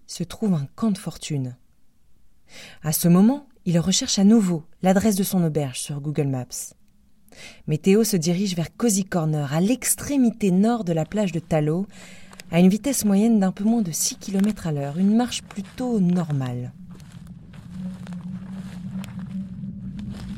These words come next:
Juste avant minuit, Théo quitte la plage vers Cozy Corner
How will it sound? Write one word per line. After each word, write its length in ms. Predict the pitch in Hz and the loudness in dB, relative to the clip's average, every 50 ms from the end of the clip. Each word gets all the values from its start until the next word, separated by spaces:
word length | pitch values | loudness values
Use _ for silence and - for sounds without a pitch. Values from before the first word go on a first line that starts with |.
| - - - - - - - - - - - - - - - - - - - - - - - - - 208 208 | -12 -12 -10 -10 -12 -12 -12 -12 -12 -12 -12 -12 -10 -10 -10 -10 -10 -10 -10 -10 -10 -10 -10 -12 -10 -8 -6
Juste 380 | 175 160 170 233 269 - - | -4 0 0 2 2 2 2
avant 200 | 208 180 175 180 | 2 2 2 4
minuit, 320 | 170 160 151 147 139 131 131 - - - - - | 4 4 2 2 0 -2 -4 -8 -10 -10 -10 -2
Théo 240 | - 202 202 214 233 220 - - | 2 4 4 4 2 -2 -6 -8
quitte 180 | - - - - | -10 -8 -6 -4
la 140 | 220 185 | -4 -4
plage 360 | 156 - 151 143 135 131 127 - | -4 -4 -6 -4 -4 -4 -2 -2
vers 160 | 160 160 - - | -2 -2 -2 -2
Cozy 200 | 190 180 185 196 | -2 -2 -2 -2
Corner 460 | - 175 151 131 131 135 131 127 | -4 -4 -4 -4 -4 -4 -4 -6